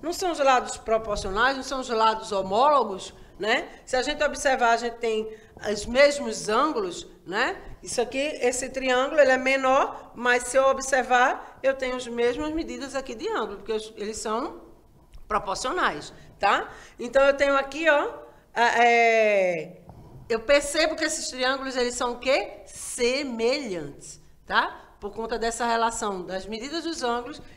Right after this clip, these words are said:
e dos lados que são proporcionais, tá? Então, a gente percebe isso, que seis está para vinte e quatro, assim como X está para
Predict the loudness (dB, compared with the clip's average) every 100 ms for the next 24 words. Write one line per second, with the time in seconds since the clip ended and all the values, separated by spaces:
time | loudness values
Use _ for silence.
0 | -14 -12 -10 -2 2 4 4 0 -10 -10
1 | -6 -6 -8 -8 -6 -6 -8 -10 -10 -10
2 | -12 -18 -20 -20 -20 _ 2 2 2 0
3 | 2 0 -2 0 0 2 0 0 -2 -6
4 | -6 -6 -8 -14 -20 -20 -12 -6 -4 6
5 | 10 10 8 0 -8 -2 2 2 2 0
6 | 0 -2 -8 0 0 0 -4 -14 -18 -8
7 | -8 -6 -8 -8 -8 -10 -12 -8 -4 -4
8 | -2 -2